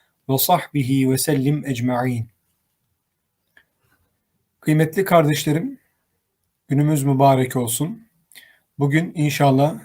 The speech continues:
sizlerle Sübhaneke duasını okuyacağız. Elhamdülillah, Cenab-ı Hakk'ın inayetiyle, yardımıyla, lütfuyla ve keremiyle bu Ramazan-ı Şerif'te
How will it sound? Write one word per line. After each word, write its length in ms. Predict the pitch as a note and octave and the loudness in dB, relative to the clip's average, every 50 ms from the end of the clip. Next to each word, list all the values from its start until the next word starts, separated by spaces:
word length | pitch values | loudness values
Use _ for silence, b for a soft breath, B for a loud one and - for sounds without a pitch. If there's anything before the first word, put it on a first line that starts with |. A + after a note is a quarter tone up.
| - | -12
sizlerle 680 | - - C#3+ C#3 B2 C3 D3+ D#3 C#3 B2 C3 C#3+ F3 - - _ _ _ _ _ _ _ _ _ _ _ _ _ _ _ _ - _ | -8 -4 -4 -2 0 2 2 2 2 0 -2 -4 -6 -8 -16 _ _ _ _ _ _ _ _ _ _ _ _ _ _ _ _ -20 _
Sübhaneke 920 | - - - D#3 C#3+ - A#2+ D3+ D#3+ D#3+ D#3 C#3+ C#3 - - C3 A#2 A2+ - - C3+ A#2+ | -12 -10 -6 -4 -2 -2 2 2 2 4 4 2 0 0 -2 -4 -4 -6 -10 -12 -6 -2
duasını 600 | B2+ C3 C3 B2+ B2 B2 - C3 C3 C#3 E3 - | 0 2 2 2 0 -2 -2 -2 -4 -4 -4 -6
okuyacağız. 760 | - C#3 A#2+ - C3+ B2+ A2+ A#2 B2 C#3+ D#3 D#3 - - - _ _ _ _ _ _ _ _ _ _ _ _ _ _ _ _ _ _ _ _ _ _ _ _ _ _ _ _ b b b b b b b b b b b b _ | -8 -10 -6 -4 -4 -4 -4 -4 -6 -6 -6 -6 -8 -10 -12 _ _ _ _ _ _ _ _ _ _ _ _ _ _ _ _ _ _ _ _ _ _ _ _ _ _ _ _ b b b b b b b b b b b b _
Elhamdülillah, 1000 | E3+ D#3+ D#3 D#3+ D#3+ D#3+ D3+ C3+ D3 C3 C3+ B2+ B2+ C#3+ D#3 E3 D#3 C#3+ C3+ B2+ | 0 2 4 4 4 2 2 0 2 2 2 2 2 2 2 2 0 -4 -4 -2
Cenab-ı 340 | D3 D3 D3 D3 C#3+ C3+ | 0 2 2 4 4 4
Hakk'ın 340 | C#3 C3+ C3+ C3 - D3 C#3+ | 2 2 0 -2 -2 -4 -4
inayetiyle, 840 | D#3 D#3 C#3+ C#3 C3+ C3 C3 B2+ B2 - B2 A#2 B2+ C#3+ D#3 D#3+ D#3 - _ _ _ _ _ B B B B B B B B B - | -2 -2 0 0 0 0 0 -2 -4 -6 -6 -2 -2 -2 -2 -2 -6 -10 _ _ _ _ _ B B B B B B B B B 0
yardımıyla, 760 | C#3 C#3 C#3 C#3 C#3 B2 C#3 C#3 C#3 C#3 C3+ B2 C3 C3+ C#3 | 2 4 4 4 4 2 2 2 2 2 2 2 2 0 0
lütfuyla 500 | C3+ C3+ C3 - - D3 C#3+ C3 C3 B2+ | -2 -4 -6 -6 -4 -2 0 0 0 0
ve 120 | B2+ B2+ B2 | 0 -2 -2
keremiyle 680 | - C#3+ C3+ B2+ C3 B2+ B2+ B2 A#2+ A#2+ C3 D3 D3+ - - - - - _ _ | -4 -4 -2 0 0 0 0 0 0 0 0 -2 -2 -4 -12 -18 -20 -20 _ _
bu 100 | C#3 C#3+ | -2 0
Ramazan-ı 560 | D3 C#3 C#3 C#3 C#3 B2 C3 C#3 C#3 C#3 C3 | 2 2 4 4 2 2 2 2 2 2 0
Şerif'te 680 | B2 - - C3 A#2+ A#2+ A#2+ - - C#3+ D3+ D#3 F3+ | -2 -2 -2 -2 -2 -4 -6 -4 -2 -2 -2 -2 -6